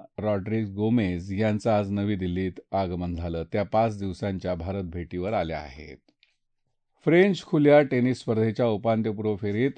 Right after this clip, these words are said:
अग्रमानांकित अरिना साबालेंकाला पराभवाचा धक्का बसला. डायना श्रायडरनं तिच्यावर तीन सहा, सात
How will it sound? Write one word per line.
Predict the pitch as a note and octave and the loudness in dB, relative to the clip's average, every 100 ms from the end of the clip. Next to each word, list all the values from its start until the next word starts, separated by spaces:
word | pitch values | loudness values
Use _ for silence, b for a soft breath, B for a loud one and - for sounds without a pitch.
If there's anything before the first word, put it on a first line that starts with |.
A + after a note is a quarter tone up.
| - | -4
अग्रमानांकित | G#2 A2 G#2+ G2+ G2 G2+ G2 A#2+ A#2+ - | -4 -2 -2 0 -2 -2 -2 -2 -4 -4
अरिना | G2+ G#2 G#2+ G#2+ G2+ | -2 0 0 0 -2
साबालेंकाला | - F#2+ F#2 G2 G2 G2+ B2+ A2+ E2+ | -2 -2 0 0 -2 0 4 4 2
पराभवाचा | E2+ G#2+ G#2+ F#2+ F#2 E2+ F#2 | -2 -2 -2 -2 -4 -6 -6
धक्का | D#2+ D#2 A2 | -8 -6 -2
बसला. | G#2 G2+ A#2 A#2+ B2+ b b b - | -2 -2 -2 -2 -2 b b b -14
डायना | G2+ G2 G#2+ A2+ B2+ C3+ | -10 -2 2 2 2 0
श्रायडरनं | B2+ A2+ G#2+ B2+ D3 A2 F#2 F2+ | -2 -2 0 2 0 0 -4 -6
तिच्यावर | G#2 F#2 G#2 G2 F#2+ | -6 -4 -2 -2 -4
तीन | A2+ B2+ B2 | -2 0 0
सहा, | - F#2 F2+ F2 F#2 | -2 -4 -2 -2 -4
सात | - G#2 G2 | -4 0 0